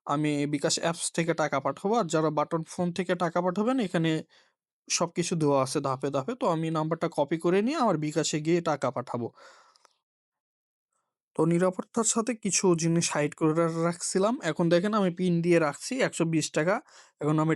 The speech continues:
টাকা পাঠাই দিব। দেখেন আমি কিন্তু টাকা পাঠাই দিছি। আমাকে এখন এখান থেকে just ট্রানজ্যাকশন আইডিটা কপি করে নিতে হবে। আমি ট্রানজ্যাকশন আইডিটা কপি করে নিলাম।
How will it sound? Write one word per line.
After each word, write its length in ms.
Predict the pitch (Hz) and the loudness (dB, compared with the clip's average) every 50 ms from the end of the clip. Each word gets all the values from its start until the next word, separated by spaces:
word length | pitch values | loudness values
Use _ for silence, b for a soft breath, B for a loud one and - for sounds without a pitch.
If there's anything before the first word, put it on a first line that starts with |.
| - 151 | 0 0
টাকা 180 | 143 135 147 143 - | 0 0 0 0 0
পাঠাই 280 | 135 127 131 - 139 131 131 | 0 -2 -2 -4 -6 -6 -6
দিব। 120 | 127 135 151 196 - _ B B B B B B B _ _ _ _ _ _ _ _ _ _ _ _ _ _ _ _ _ _ _ b b b b b _ - | -4 -2 -2 -2 -4 _ B B B B B B B _ _ _ _ _ _ _ _ _ _ _ _ _ _ _ _ _ _ _ b b b b b _ 0
দেখেন 260 | 170 156 - 175 156 139 | 0 0 2 0 0 0
আমি 120 | 139 143 151 160 | 0 0 -2 -2
কিন্তু 160 | 170 175 202 208 202 185 | -2 0 0 0 0 -2
টাকা 180 | 156 - 170 165 160 | -2 -2 -2 0 0
পাঠাই 300 | 151 151 - - 165 143 135 | 0 -2 -2 -2 -4 -4 -4
দিছি। 240 | 127 123 - - 120 - _ b b b b - 143 | -6 -12 -12 -14 -14 -16 _ b b b b -4 -2
আমাকে 340 | 160 170 180 190 185 - - 220 214 196 | 0 2 0 0 0 -2 -2 0 0 0
এখন 160 | 196 202 196 175 165 | -2 -2 -2 -4 -2
এখান 160 | 160 - 170 170 | -2 -2 -2 -2
থেকে 140 | 175 165 175 170 156 160 | 0 0 0 0 0 0
just 260 | 147 151 147 - - _ _ - | 0 0 0 -2 -4 _ _ -4
ট্রানজ্যাকশন 580 | - 156 156 165 165 160 180 170 - - 202 180 156 | -2 0 0 0 -2 -2 -4 -4 -4 -4 -2 -2 -2
আইডিটা 300 | 147 139 139 131 139 131 127 127 | -2 -2 -4 -6 -6 -6 -4 -4
কপি 220 | 123 123 - 127 123 - | -4 -6 -4 -6 -6 -4
করে 160 | 131 127 123 123 123 | -4 -4 -4 -4 -4
নিতে 180 | 120 - 120 127 | -6 -6 -4 -2
হবে। 200 | 139 135 127 175 220 269 - b b b b b b b b b _ - | -2 -2 0 -2 -4 -6 -8 b b b b b b b b b _ -4
আমি 120 | 160 160 160 - | -2 -2 -2 0
ট্রানজ্যাকশন 540 | 175 170 175 175 165 175 170 - - 196 180 170 | 0 0 2 2 2 0 0 0 -2 -2 0 0
আইডিটা 300 | 165 160 160 160 165 208 220 - | 0 0 0 0 0 0 -2 -2
কপি 220 | - 139 135 - 139 135 | -2 -2 -2 -4 -4 -4
করে 200 | 127 120 120 123 127 120 | -4 -6 -6 -6 -8 -8
নিলাম। 240 | 120 113 123 147 | -6 -6 -8 -10